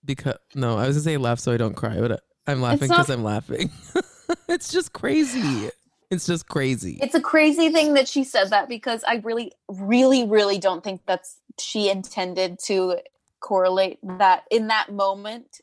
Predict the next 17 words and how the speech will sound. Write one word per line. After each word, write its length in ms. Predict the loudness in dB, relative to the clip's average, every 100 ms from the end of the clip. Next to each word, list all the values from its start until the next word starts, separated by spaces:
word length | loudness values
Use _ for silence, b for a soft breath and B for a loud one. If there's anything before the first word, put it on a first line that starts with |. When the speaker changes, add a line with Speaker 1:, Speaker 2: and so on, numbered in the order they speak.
| -12
Speaker 2:
with 220 | -12 -10
her 460 | -6 -4 -2 -6 -10 _ _ _ -12
aunt 400 | -10 -10 -14 -20 _
getting 240 | -12 -12
her 80 | -12
legs 280 | -8 -8 -10
amputated. 640 | -16 -16 -10 -10 -10 -18 -18 -12
Speaker 1:
Right. 240 | -12 -12 -16 _
I, 100 | -8
I, 40 | -6 -8
I, 180 | -6 -4
I 40 |
Speaker 2:
But 160 | 0 0
Speaker 1:
hope, 340 | 2 -2 -4 -8
I 140 | -4 -2
hope 260 | -2 -2
not. 300 | -6 -6 -8